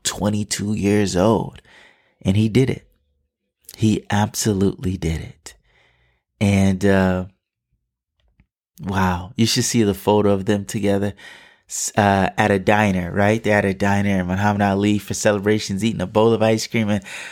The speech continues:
Malcolm X is standing right next to him with the biggest smile on his face. You could just tell that he was so happy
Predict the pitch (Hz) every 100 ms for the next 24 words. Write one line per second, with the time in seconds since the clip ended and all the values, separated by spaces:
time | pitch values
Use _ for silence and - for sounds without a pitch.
0 | - 113 117 117 110 113 113 107 - 113
1 | 110 101 110 - 113 113 - 117 101 -
2 | 98 92 - 127 120 123 117 - - -
3 | 95 101 104 101 95 87 - 92 87 85
4 | 107 104 190 233 269 - 175 156 143 151
5 | 143 - - 269 302 - 135 147 - 117